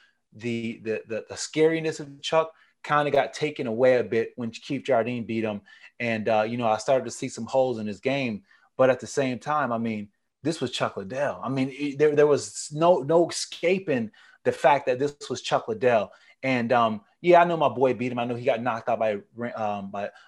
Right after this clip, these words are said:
by Rampage. But at the same time, it was like, maybe those were just off days. You know what I'm saying? Maybe he's had something special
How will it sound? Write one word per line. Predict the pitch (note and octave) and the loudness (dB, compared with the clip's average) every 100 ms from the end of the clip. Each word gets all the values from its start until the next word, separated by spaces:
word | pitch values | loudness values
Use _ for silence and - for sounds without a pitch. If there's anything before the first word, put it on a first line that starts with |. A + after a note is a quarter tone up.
| - | -2
by | G#2+ | -2
Rampage. | F#2+ B2 C3 C3 A2+ G#2 F#2+ | 0 0 -2 -2 -6 -6 0
But | C#3 C#3+ B2+ | 6 6 4
at | B2+ | -8
the | A#2 | -10
same | D#3+ D#3 | -8 -8
time, | C#3+ E3+ E3+ | -4 -2 -2
it | C3+ | -2
was | C3+ - | -4 0
like, | C3+ B2 - - _ | 2 2 -2 -20 _
maybe | D3 F3+ G#3 | -6 -4 -2
those | G3+ F#3+ E3+ E3+ | 0 0 0 -6
were | |
just | D3+ D#3 - | -6 -6 0
off | D#3 D#3+ C3+ A2 | 4 4 4 -4
days. | C#3+ C#3 G#2 B2 | -2 -2 -6 -8
You | B2+ | -6
know | |
what | C3 | -6
I'm | |
saying? | - D3+ C3+ | -4 -4 -2
Maybe | D#3 E3 | -2 -2
he's | F#3 D#3 | -4 4
had | E3 D#3 | 4 4
something | D#3+ - C3+ | 0 -2 -8
special | - E3 D3+ - D3 | 0 4 4 2 -8